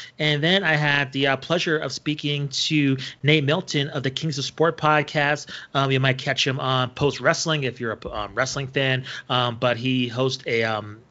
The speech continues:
a sports podcast with Marcus Vandenberg, just breaking down all sports topics. Uh, we had an interesting conversation discovering, um, the N B A, the W N B A, and lots more. So, uh, two guests back to back for you,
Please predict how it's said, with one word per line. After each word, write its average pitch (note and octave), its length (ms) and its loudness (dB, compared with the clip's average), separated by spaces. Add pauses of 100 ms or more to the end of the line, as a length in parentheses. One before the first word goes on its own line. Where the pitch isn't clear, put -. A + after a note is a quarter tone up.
(120)
a C#3+ 80 -4
sports A3 340 0
podcast A#2+ 580 0 (240)
with C3+ 120 -2
Marcus C3+ 320 0
Vandenberg, B2+ 600 2
just B2 200 -6
breaking B2 220 -6
down A#2+ 140 -4
all C#3 180 2
sports C3 400 -4
topics. A#2+ 560 0 (340)
Uh, B2+ 220 2
we C3 80 2
had B2+ 120 6
an B2+ 80 0
interesting D3 380 -2
conversation C3 720 -4
discovering, A#2+ 800 -2 (260)
um, G#2 480 -2 (400)
the C3+ 200 -4
N F3 160 2
B D#3+ 180 2
A, D3+ 220 4
the A#2 160 -4
W C#3 500 2
N C3 140 0
B B2+ 180 -2
A, B2+ 240 0
and A#2+ 140 -2
lots A2+ 280 -2
more. G#2 280 -6
So, G#2 320 -4 (240)
uh, A#2+ 240 4
two E3 200 -2
guests C3 320 0
back A#2 300 -2
to - 80 -10
back B2+ 260 0
for B2+ 200 -6
you, A#2 400 -4